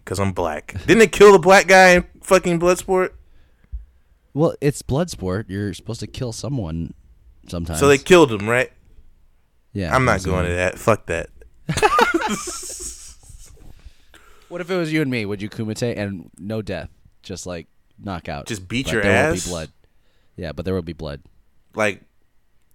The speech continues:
Speaker 1: am I getting money to beat you up?
Speaker 2: I mean, there is a grand prize. Okay, it's you, me, and, and Dev, <laughs> and Rec, and, uh, Matt.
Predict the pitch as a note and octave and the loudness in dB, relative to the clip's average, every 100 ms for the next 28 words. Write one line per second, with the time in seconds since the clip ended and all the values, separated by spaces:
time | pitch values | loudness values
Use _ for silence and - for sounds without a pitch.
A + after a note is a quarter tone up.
0 | _ _ - G#2+ G#2 A2 F2+ F#2+ A2 G#2+ | _ _ -6 -2 0 -2 -2 -6 -4 -6
1 | F2 G#2 G2+ - E2+ B2+ - - - _ | -8 -12 -12 -12 -6 -6 -6 -18 -20 _
2 | _ - _ _ _ _ _ _ _ _ | _ -20 _ _ _ _ _ _ _ _
3 | - F#2 F2+ E2+ - - F2+ F2+ F#2 D#2+ | -8 -6 -4 -6 -12 -10 -6 -6 -6 -8
4 | F2 E2+ D2+ E2+ E2 D2 D#2+ - - A2+ | -10 -10 -8 -8 -6 -8 -12 -18 -10 -6
5 | A2 F2+ A2+ C3 A#2+ A#2 G#2+ F2+ - F2 | -4 -2 0 2 2 -2 -2 -4 -10 -10
6 | F2 F2 E2 F2 E2 D#2 - - - - | -8 -8 -6 -6 -6 -8 -10 -14 -14 -14
7 | F2 F#2+ F2+ F2 E2 - - A2+ G2 G2 | -8 -8 -6 -6 -6 -10 -6 -4 -4 -4
8 | E2+ E2+ F#2 D#2+ - | -6 -6 -6 -8 -14